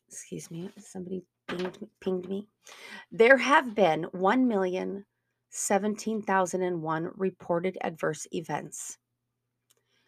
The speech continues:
That's a lot. <laughs> That data includes twenty-one thousand three hundred and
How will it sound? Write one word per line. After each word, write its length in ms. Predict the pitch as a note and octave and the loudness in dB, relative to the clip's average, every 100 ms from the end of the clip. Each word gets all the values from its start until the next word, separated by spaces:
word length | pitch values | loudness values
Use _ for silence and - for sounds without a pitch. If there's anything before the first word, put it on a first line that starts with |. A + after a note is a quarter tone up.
| _ _ _ _ _ _ _ _ | _ _ _ _ _ _ _ _
That's 180 | E3+ F#3 | -6 -6
a 40 | |
lot. 320 | D#3+ D3+ D#3+ - - - - | -8 -8 -10 -14 -12 -10 -8
<laughs> 100 | D#3+ - _ _ _ _ _ _ _ _ _ _ _ _ _ _ _ _ _ _ _ - | -10 -12 _ _ _ _ _ _ _ _ _ _ _ _ _ _ _ _ _ _ _ 6
That 260 | G#3+ G#3+ | 6 8
data 280 | G#3 G3 G3 | 4 4 2
includes 600 | F#3 - F3+ E3 - - _ _ - | -2 -2 -2 -2 -6 -18 _ _ -16
twenty-one 640 | - G#3+ G#3 B3 A#3 A#3 | -4 -2 -2 -2 -2 -4
thousand 460 | G#3+ F3+ F3 F#3+ F3+ | -4 -4 -4 -6 -10
three 280 | - G#3 F#3+ | -6 -4 -2
hundred 320 | G3 F#3+ F#3 | 0 0 -2
and 140 | F3 | -6